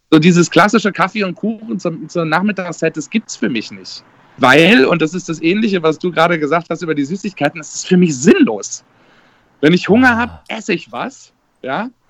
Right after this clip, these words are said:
Speaker 1: dann nehme ich mir eine Banane oder esse einen Salat oder esse Mittag einfach. Aber sich in, zum Nachmittag hinsetzen,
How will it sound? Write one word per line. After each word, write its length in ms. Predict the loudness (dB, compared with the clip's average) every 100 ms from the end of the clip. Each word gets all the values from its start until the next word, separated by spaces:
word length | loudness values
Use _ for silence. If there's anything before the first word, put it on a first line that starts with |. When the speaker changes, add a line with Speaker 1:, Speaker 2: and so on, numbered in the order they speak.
| _ _
Speaker 1:
dann 100 | -8 -6
nehme 120 | -6
ich 80 | -6
mir 100 | -6
eine 400 | -4 -2 2 2
Banane 420 | 4 4 4 4
oder 280 | 2 0 -2
esse 140 | -6
einen 80 | -6
Salat 380 | -2 0 0 -2
oder 160 | -4 -6
esse 140 | -4
Mittag 340 | 0 0 -2 -4
einfach. 420 | -10 -6 -6 -6 _ _ _ _ _ _ _ _
Aber 440 | -2 0 2 0 -4 -12 -16
sich 360 | -10 -8 -6
in, 280 | -6 -6 -4
zum 200 | 2 4
Nachmittag 460 | 6 8 6 6 4
hinsetzen, 640 | 6 6 4 2 2 2